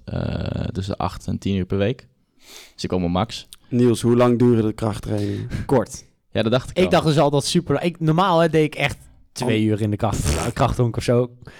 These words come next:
Speaker 3: En bij Marco was ik gewoon soms bij zo'n training na een half uur.
Speaker 2: Een half uur,
Speaker 3: En
Speaker 2: drie
Speaker 3: zei hij,
Speaker 2: kwartier.
Speaker 3: "Nu mag je weer naar huis."
Speaker 1: Dus een half uurtje,
Speaker 3: <laughs> Ja.
Speaker 1: eh,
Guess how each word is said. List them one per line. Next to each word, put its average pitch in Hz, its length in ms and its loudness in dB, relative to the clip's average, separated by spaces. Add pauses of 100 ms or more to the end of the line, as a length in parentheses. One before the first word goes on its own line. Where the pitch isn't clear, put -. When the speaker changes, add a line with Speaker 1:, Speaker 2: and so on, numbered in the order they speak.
(120)
Speaker 3:
En 143 100 0
bij 165 80 4
Marco 185 300 4
was 151 120 4
ik - 60 -12
gewoon 147 380 2 (140)
soms 147 400 0 (280)
bij 123 220 -2
zo'n 120 140 2
training 117 380 0
na 117 60 2
een 110 60 2
half 107 280 2
uur. 107 240 0 (360)
Speaker 2:
Een 123 80 -4
half 120 140 2
uur, 110 60 0
Speaker 3:
En 120 60 2
Speaker 2:
drie 127 120 0
Speaker 3:
zei 135 140 4
hij, 131 120 2
Speaker 2:
kwartier. 127 320 -2
Speaker 3:
"Nu 117 140 0
mag 113 160 2
je 123 60 2
weer 110 80 4
naar 101 100 2
huis." 95 360 -2 (160)
Speaker 1:
Dus 117 120 -4
een 135 120 0
half 135 300 4
uurtje, 143 300 2
Speaker 3:
<laughs> 131 240 6 (120)
Ja. 196 200 0 (500)
Speaker 1:
eh, 104 60 -2